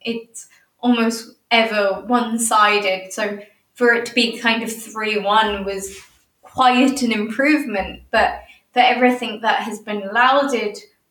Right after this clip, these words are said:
of Dortmund of late and them getting their man, them having Erling Haaland, we thought it could be the first major upset.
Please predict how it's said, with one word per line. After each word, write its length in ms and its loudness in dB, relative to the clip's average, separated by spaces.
of 500 -2
Dortmund 680 -4
of 280 -8
late 460 0
and 400 -10
them 420 0
getting 440 -2
their 240 0
man, 540 0
them 180 0
having 600 -2
Erling 420 2
Haaland, 760 0
we 200 4
thought 360 0
it 180 -6
could 200 -2
be 180 -6
the 100 -8
first 460 0
major 760 0
upset. 540 0